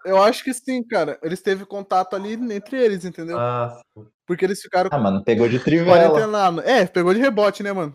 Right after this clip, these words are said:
Speaker 1: A mãe dela pegou dia treze, o pai dela dia vinte e três. Aí o pai dela tava terminando o tratamento,
Speaker 2: Sim.
Speaker 1: ela pegou.
Speaker 2: Nossa, cara.
Speaker 1: Aí ela pegou covid, tipo, dia vinte e três, aí tinha que fazer o, um período de quarentena. Aí, tipo, ela só s-, começou a sair depois do, em dois mil e vinte e um.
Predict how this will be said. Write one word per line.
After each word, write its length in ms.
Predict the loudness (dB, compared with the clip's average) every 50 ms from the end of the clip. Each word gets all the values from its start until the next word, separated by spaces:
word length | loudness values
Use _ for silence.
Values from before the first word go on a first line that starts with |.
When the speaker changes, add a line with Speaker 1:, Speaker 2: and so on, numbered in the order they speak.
| -8 -8
Speaker 1:
A 60 | -6
mãe 200 | -4 -4 -4 -4
dela 220 | -2 -2 0 0 0
pegou 240 | -2 0 0 0
dia 120 | 0 0 0
treze, 380 | 0 2 2 2 2 2 0
o 40 | -2 0
pai 120 | 2 2
dela 220 | 4 4 4 2
dia 80 | 2 2
vinte 220 | 0 0 -4 -6
e 40 | -6
três. 400 | -2 0 0 0 0 -2 -8 -10 -4
Aí 160 | 0 0 2 0
o 40 |
pai 280 | 0 2 2 2 2 2
dela 240 | 2 2 2 2 0
tava 260 | 0 -2 -2 -2 -2
terminando 440 | -2 0 0 0 0 0 -2 -2 -2
o 40 | -2
tratamento, 720 | -2 -2 -2 0 -2 -4 -2 0 -2 -2 -2 -6 -10 -20 -20 _ _ _ _ _
Speaker 2:
Sim. 320 | -12 -10 -10 -10 -12 -8 -2 2
Speaker 1:
ela 200 | 2 2 2 2
pegou. 440 | 2 2 0 2 0 -4 -4 -6 _ -10
Speaker 2:
Nossa, 460 | -6 -2 -2 -2 -2 -4 -8 -14 -16
cara. 680 | -14 -10 -8 -6 -4 -4 -4 -4 -6 -6 -10 -14 -20 -14 _
Speaker 1:
Aí 160 | -2 0 2 2
ela 180 | 2 0 0
pegou 300 | -2 -2 -2 -2 -2 -2
covid, 400 | -2 -2 -2 -2 -4 -6 -8 -12
tipo, 340 | -20 -20 -16 -12 -10 -8 -8
dia 180 | -4 -4 -2 -2
vinte 220 | -2 -2 -4 -4
e 40 | -4
três, 320 | -2 0 2 2 2 0 -2
aí 80 | -4
tinha 160 | -4 -6 -8
que 60 | -8 -6
fazer 380 | -6 -4 -4 -4 -4 -4 -6 -6
o, 100 | -8 -8 -8 -8 -8
um 120 | -6 -4
período 380 | 2 4 4 6 6 4 2 -2
de 80 | -2
quarentena. 560 | 0 2 2 2 2 2 2 2 2 2 0 -4
Aí, 160 | -6 -6 -6 -4
tipo, 160 | -4 -2 -2
ela 100 | -2 -2
só 220 | -2 -6 -8 -8
s-, 280 | -8 -10 -14 -20 -20 _
começou 420 | -14 -12 -10 -10 -8 -6 -6 -6
a 20 | -6
sair 320 | -4 -4 -2 -2 -2 -4
depois 480 | -4 -6 -6 0 2 4 4 4 2 0
do, 420 | -4 -4 -4 -2 -4 -4 -6 -6
em 60 | -4 0
dois 160 | 0 0 0
mil 100 | 0 -4
e 40 | -2
vinte 220 | -2 -4 -4 -4
e 40 | -8
um. 140 | -8 -8